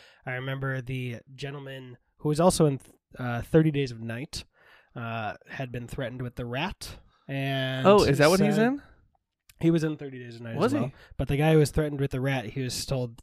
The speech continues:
Speaker 1: to not mess with the, uh, not intervene with the shipment or whatnot,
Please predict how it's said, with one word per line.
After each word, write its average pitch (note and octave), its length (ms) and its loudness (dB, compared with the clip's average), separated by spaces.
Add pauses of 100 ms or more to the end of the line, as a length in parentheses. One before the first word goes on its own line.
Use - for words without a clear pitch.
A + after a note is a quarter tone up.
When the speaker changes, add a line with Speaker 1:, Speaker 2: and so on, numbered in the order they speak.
Speaker 1:
to B2 300 -4
not B2 600 -6
mess B2 360 -8
with A#2 240 -10
the, A#2 340 -8
uh, G#2+ 280 -6 (1040)
not D3 280 -4
intervene D3+ 560 2
with C3+ 300 -2
the A#2+ 520 -4
shipment F#3+ 500 2
or E3 180 2
whatnot, E3 480 0